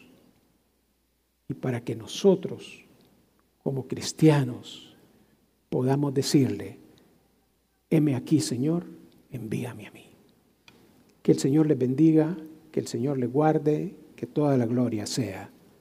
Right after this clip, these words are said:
para nuestro Dios. Gracias, hermanos. Gloria a Dios. Vamos a orar.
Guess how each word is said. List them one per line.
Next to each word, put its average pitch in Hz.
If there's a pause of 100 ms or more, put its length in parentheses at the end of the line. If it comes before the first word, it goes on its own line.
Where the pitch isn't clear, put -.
para 98
nuestro -
Dios. - (260)
Gracias, 143
hermanos. 110 (600)
Gloria 139
a 113
Dios. 107 (2750)
Vamos 247
a 208
orar. 185